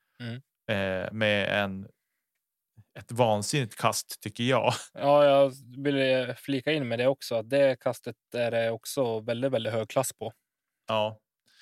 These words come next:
Speaker 2: En Spikeiser forehand på den greenen är sådär, ja, <laughs> kanske inte det man tänker på först, men
Speaker 1: Nej, det sluttar ju åt fel håll för
Speaker 2: Ja.
Speaker 1: att kasta det kastet, så det, ja, absolut.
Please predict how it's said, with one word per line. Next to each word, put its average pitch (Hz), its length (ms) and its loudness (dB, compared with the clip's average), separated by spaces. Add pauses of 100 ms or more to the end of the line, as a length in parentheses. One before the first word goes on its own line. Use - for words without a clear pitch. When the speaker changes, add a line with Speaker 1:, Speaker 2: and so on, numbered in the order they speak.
(260)
Speaker 2:
En 110 100 -4
Spikeiser 110 840 2 (280)
forehand 101 680 -4
på 110 100 -2
den 107 240 -4
greenen 104 540 -6
är 104 140 -4
sådär, 98 380 -4
ja, - 360 0 (180)
<laughs> - 200 -20
kanske 120 220 -8
inte 123 160 -12
det 120 160 -2
man 107 220 -6 (360)
tänker 104 340 -4
på 104 400 -4 (360)
först, - 420 -2
men 104 380 -8
Speaker 1:
Nej, 147 180 -10
det 147 140 -4
sluttar - 640 -4
ju 123 180 0
åt 113 200 -12
fel 120 380 -8
håll - 340 -6
för - 140 -10
Speaker 2:
Ja. 120 60 0 (140)
Speaker 1:
att 113 300 -10
kasta - 380 0
det 120 120 -2
kastet, - 440 -6
så - 100 -8
det, 123 220 0
ja, 143 300 -6
absolut. 139 480 -10